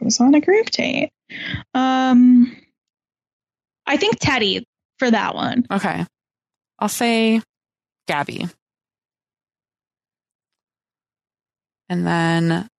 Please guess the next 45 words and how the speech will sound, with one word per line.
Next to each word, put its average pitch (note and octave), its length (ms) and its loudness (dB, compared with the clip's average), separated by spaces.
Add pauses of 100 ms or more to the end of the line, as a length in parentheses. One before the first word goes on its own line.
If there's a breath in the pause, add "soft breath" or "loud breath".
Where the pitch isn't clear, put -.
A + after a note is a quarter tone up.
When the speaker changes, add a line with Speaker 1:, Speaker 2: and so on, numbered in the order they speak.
(160)
Speaker 2:
for - 160 -8
five G#3+ 300 -4
points, E3 320 -6
yes E3+ 240 -4
or D4 60 -2
no, E3 260 -4
in F3+ 100 -4
the G#3 100 0
next G3+ 580 -4
episode, G#3+ 480 -6
will F3 100 -2
someone A#3 320 -2
go G3 120 -2
home E3+ 260 -4
for - 180 -8
any G#3+ 200 0
reason D#3+ 340 -4
at - 180 -8 (160)
any F#3+ 280 0
point E3 420 -4 (520)
other F3+ 280 -2
than E3 160 -4
a D#3 60 -4
rose - 200 -8
ceremony? - 360 -14
Okay, - 120 -8
I - 80 -8
think F3 200 -6
so E3+ 120 -2
we'll E3 120 0
have E3+ 140 -4
to - 80 -20
take - 220 -6
Cassidy D3+ 400 -6
off - 200 -4
for - 140 -6
that - 240 -8
because - 400 -10
that's - 200 -4
Speaker 1:
Yeah. - 160 -4
Speaker 2:
sort - 140 -6
of D3+ 60 -12
a E3 40 -12
special - 360 -10
case. - 440 -10